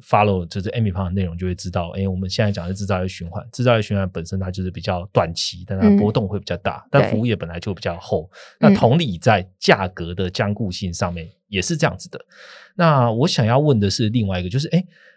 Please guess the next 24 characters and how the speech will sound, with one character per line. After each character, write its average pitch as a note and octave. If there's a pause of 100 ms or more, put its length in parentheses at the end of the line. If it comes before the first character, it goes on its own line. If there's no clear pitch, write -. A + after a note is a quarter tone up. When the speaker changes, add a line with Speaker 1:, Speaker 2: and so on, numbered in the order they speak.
(200)
Speaker 1:
听 A3+
起 -
来 F#2+
就 G#2+
是 B2+
经 C3
济 C#3
结 A#2
构 G2+
不 G#2
同 -
嘛， F2 (100)
哦， F2+
就 A2
是 G2
成 G2+
熟 C#3
市 B2+
场 G2
比 F2+
较 G2+
服 G#2+
务 A#2+
业 A#2+